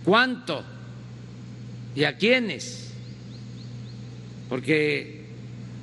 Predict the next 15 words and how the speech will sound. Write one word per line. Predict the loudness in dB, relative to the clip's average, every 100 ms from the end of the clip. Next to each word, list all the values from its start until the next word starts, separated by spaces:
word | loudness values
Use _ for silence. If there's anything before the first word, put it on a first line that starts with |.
| -10 -10 -12 -12 -12 -10 -10 -10 -10 -10 2
una | 6 6 4
cosa | 2 4 4
son | 4 4 4
los | 4 2
diez | 4 4 4
millones | 2 2 4 2 0 -4 -2
quinientos | -2 0 -2 -4 -2
mil | -2 0
dólares | 0 2 0 -2 -2
y | 2
otro | 2 2 0 0 0 -2 -8 -12 -12 -10 -10 -2
asunto | 0 4 6 6 6 4
es | 4 2
también | -2 -2 2 2 2
vinculado | 0 0 4 4 4 0